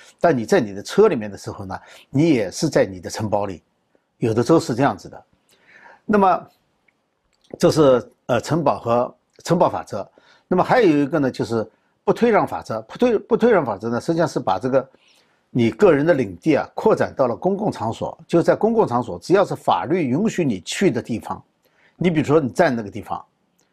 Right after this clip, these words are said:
这个地方呢，并没有侵犯别人的自由，你只是站在那里。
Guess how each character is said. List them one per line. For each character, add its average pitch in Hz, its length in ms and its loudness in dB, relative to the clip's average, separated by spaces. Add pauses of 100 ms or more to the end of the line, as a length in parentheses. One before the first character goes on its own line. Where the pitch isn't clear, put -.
(220)
这 226 120 2
个 208 80 4
地 180 100 2
方 160 160 4
呢， 147 100 0
并 208 280 0
没 160 80 2
有 131 100 2
侵 147 240 -2
犯 135 120 0
别 110 140 -4
人 135 120 0
的 131 60 -4
自 - 200 -4
由， 101 100 -4
你 139 140 0
只 104 160 -4
是 113 100 -6
站 160 220 2
在 107 80 -6
那 98 100 -10
里。 - 120 -16